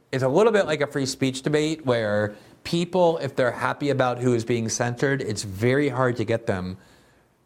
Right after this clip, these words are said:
to care about censorship by saying,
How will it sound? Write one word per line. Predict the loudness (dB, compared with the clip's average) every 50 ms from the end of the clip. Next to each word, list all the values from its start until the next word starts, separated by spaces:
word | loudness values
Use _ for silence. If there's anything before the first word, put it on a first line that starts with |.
| _ _ -4
to | -4 -4
care | -4 -10 -8 -2 0 2 2 4 4 2 2
about | 0 0 0 0 0 0 -4
censorship | -2 -2 -2 -2 -2 -4 -2 -4 -4 -2
by | -2 -4 -4
saying, | -4 -4 -2 -2 -2 -4 -6 -8 -10